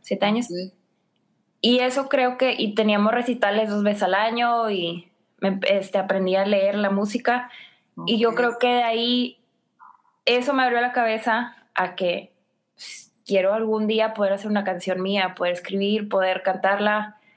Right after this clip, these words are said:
Speaker 1: Entonces, eso sí, gracias a ellos, como que me, me abrió la cabeza totalmente a ese mundo de poder crear.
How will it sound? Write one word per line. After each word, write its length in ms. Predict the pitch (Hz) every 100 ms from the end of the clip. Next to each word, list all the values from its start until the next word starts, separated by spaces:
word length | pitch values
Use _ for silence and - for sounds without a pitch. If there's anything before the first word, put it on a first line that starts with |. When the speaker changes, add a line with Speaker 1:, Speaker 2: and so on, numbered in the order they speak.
| _ _ _ _ _
Speaker 1:
Entonces, 580 | 208 208 196 180 - - _
eso 480 | - - 214 226 240
sí, 260 | 233 - 226
gracias 300 | 214 208 226
a 120 | 220
ellos, 360 | 208 254 339 349
como 300 | 233 202 202
que 180 | 175
me, 460 | 175 190 180 180 160 _ _ _ _ _ _ _
me 220 | - 196 196
abrió 260 | 185 190
la 140 | 190 202
cabeza 340 | 208 196 208
totalmente 580 | 208 202 185 190 190 202
a 120 | 190
ese 160 | 185 196
mundo 560 | 202 202 196 202 208 - _ _
de 100 | 196
poder 260 | 190 180 180
crear. 400 | 180 180 185